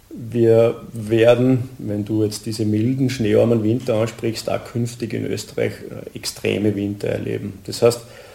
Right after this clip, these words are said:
einmal sowohl schneereiche Winter und genauso gut auch schneearme Winter.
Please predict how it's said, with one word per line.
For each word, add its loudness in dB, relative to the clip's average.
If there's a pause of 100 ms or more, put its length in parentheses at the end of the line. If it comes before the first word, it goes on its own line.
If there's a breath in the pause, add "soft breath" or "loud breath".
(160 loud breath)
einmal 4
sowohl 2 (160)
schneereiche 2 (120)
Winter 0
und -4
genauso -2
gut -2
auch 2 (180)
schneearme -6
Winter. -12